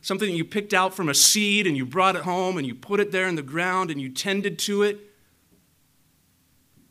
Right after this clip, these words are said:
Jonah, did you earn that shade by the sweat of your brow, or was it graciously given to you?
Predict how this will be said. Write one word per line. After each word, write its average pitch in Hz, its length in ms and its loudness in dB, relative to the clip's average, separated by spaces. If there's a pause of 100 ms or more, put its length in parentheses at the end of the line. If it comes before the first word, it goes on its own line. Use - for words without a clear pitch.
(120)
Jonah, 160 240 0
did 160 180 -2
you 180 180 -6
earn 175 480 0
that 156 240 -2
shade 165 480 -2
by 147 100 -2
the 135 80 -4
sweat 156 360 0
of 143 100 -4
your 131 140 -4
brow, 131 480 0
or 139 180 -4
was 131 180 -2
it 127 120 -6
graciously 143 560 -2
given 131 320 -4
to 120 160 -10
you? 90 180 -14